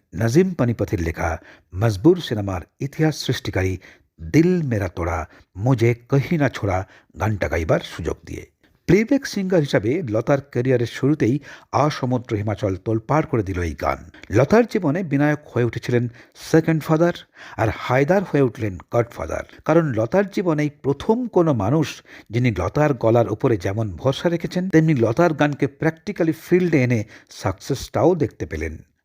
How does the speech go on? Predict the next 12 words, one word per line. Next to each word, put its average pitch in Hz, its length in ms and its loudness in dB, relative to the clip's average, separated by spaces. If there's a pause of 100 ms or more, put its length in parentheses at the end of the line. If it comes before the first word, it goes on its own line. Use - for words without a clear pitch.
(300)
শুরু 127 260 2
হলো 135 180 4
গডফাদারের 110 640 0
পরম 151 440 0
সহযোগিতায়, 92 680 -2 (340)
ধাপে 123 300 2
ধাপে 127 300 0
সিঁড়ি 170 420 -4
ভেঙে 101 300 -2 (400)
জনপ্রিয়তার 131 640 2
শীর্ষের 143 600 -2 (120)
দিকে 92 320 -4